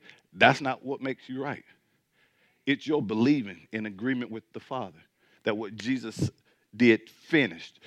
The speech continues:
that what Jesus did satisfied him. It's living in agreement with that.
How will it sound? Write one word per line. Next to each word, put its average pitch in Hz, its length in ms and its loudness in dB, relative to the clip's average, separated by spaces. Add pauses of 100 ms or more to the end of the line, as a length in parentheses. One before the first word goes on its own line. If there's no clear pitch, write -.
(120)
that 110 180 4
what 113 200 -4
Jesus 123 300 0
did 107 320 2
satisfied 131 760 8
him. 104 240 0 (260)
It's 139 200 6
living 135 240 6
in 117 100 -4
agreement 120 320 -2
with 107 140 -8 (160)
that. 214 240 12